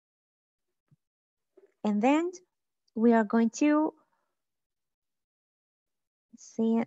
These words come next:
uh, some activities.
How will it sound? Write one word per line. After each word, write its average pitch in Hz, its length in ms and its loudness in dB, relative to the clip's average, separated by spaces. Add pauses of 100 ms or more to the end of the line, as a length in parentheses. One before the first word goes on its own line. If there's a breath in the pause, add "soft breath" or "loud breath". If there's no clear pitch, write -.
(200)
uh, 202 300 -8
some 208 560 -4 (760)
activities. 247 960 -2